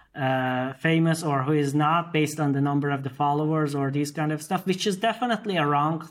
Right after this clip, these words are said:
thing to evaluate or measure one, one architect's goodness or badness. We saw this gap as well. Now we have run a studio workshop called Social Media for Architects and Designers, where we're gonna talk about this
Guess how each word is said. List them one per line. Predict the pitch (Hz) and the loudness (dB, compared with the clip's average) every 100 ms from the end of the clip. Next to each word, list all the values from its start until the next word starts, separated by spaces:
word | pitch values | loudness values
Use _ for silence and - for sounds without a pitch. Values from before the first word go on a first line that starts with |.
| - | -4
thing | 151 151 143 | 0 0 -2
to | - 143 127 127 - _ _ | -4 -2 -2 -4 -10 _ _
evaluate | 175 139 156 175 180 165 151 - | -2 2 4 4 2 2 2 2
or | 143 | 2
measure | 135 147 147 151 160 156 151 - _ - | 2 2 2 2 2 0 -2 -10 _ -6
one, | 143 147 147 151 | -2 0 -2 -4
one | 151 139 | -2 -2
architect's | - 143 - 143 143 139 139 - | 0 -2 -2 -4 -2 -2 -4 -10
goodness | - 165 165 160 156 - | -2 -2 0 -2 -2 -4
or | 147 139 135 | -2 -2 0
badness. | 151 151 156 151 147 - - _ | 0 0 0 -2 -2 -6 -10 _
We | 175 185 | -2 0
saw | - 196 208 | 2 2 4
this | 208 185 - - | 2 -2 -4 -14
gap | - 165 165 165 | -2 2 2 2
as | 160 143 | 0 0
well. | 135 143 156 175 | 0 0 2 0
Now | 165 147 160 | 2 2 2
we | 160 | 2
have | 143 143 | 0 0
run | 147 143 147 | 0 0 0
a | 147 139 131 123 - | -2 0 0 -4 -4
studio | 180 185 175 | 0 2 2
workshop | 156 175 170 151 143 - | 2 0 0 0 -2 -2
called | 143 143 143 - - - | 0 0 -2 -6 -20 -12
Social | - 143 135 147 | -4 -2 0 2
Media | 151 160 | 2 0
for | 151 147 147 | 0 0 0
Architects | 139 135 147 147 - | 0 -2 -4 -4 -2
and | 135 | -2
Designers, | 131 127 135 143 190 180 | -2 -2 0 0 0 0
where | 160 165 | 0 2
we're | 170 170 | 2 0
gonna | 170 156 143 | 0 0 0
talk | 147 143 147 | 0 -2 -2
about | 139 139 139 | -2 -2 -2
this | 139 131 | -6 -8